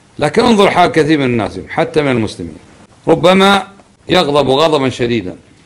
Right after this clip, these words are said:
على بعض المعاصي، معاصي الناس، معاصي الحكام، معاصي التجار، معاصي المسؤولين،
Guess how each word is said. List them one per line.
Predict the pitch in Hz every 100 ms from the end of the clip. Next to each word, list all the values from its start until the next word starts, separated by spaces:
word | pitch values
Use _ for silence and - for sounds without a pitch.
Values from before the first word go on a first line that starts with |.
| _ _ _ _ -
على | 131 143
بعض | 143 147 147
المعاصي، | 131 120 113 95 - - _ _ _ _
معاصي | 123 156 190 -
الناس، | 151 151 147 127 101
معاصي | 95 110 -
الحكام، | 95 110 - 131 120 110
معاصي | 85 87 92 -
التجار، | 107 104 92 101 85 110 127 117 107
معاصي | 87 90 101 92 101
المسؤولين، | 104 - 113 110 127 127 120